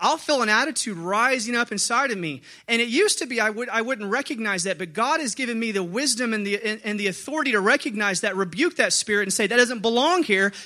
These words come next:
Get out of here." And the moment that, that, that attitude and that spirit is rebuked, there's a sense of liberty and peace that almost instantaneously feels, because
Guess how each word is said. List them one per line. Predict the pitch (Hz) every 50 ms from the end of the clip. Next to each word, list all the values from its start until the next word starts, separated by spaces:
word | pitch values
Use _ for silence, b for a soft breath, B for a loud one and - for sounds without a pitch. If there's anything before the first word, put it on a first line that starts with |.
| B B -
Get | 180 277 302
out | 311 339 359 349
of | 262
here." | 190 170 135 117 143 - - - - - - - - - - - - - - - - - - - - - - - - B B B B B B B B B
And | - 233 240 240
the | 247
moment | 247 247 262 294 349 403 415 381 320 226 -
that, | 262 202 -
that, | 262 240 220 202 175 - 185
that | 220 220 202 -
attitude | 233 262 302 320 302 240 - - - 233 202 175 160 190
and | 190 214
that | 214 214 208
spirit | - - - - 277 311 302 277
is | 247 196
rebuked, | 196 208 175 156 202 277 302 - -
there's | 240 208 180 214
a |
sense | 190 - - 247 226 -
of | 208 180
liberty | 185 190 214 277 330 330 269 226 196 185
and | 170 170
peace | - - - 285 294 254 -
that | - 214
almost | 233 240 226 220 190 -
instantaneously | 262 277 - - 277 196 - 262 262 247 220 - - 208
feels, | - - - 311 320 247 180
because | 185 190 - 233 233 214 -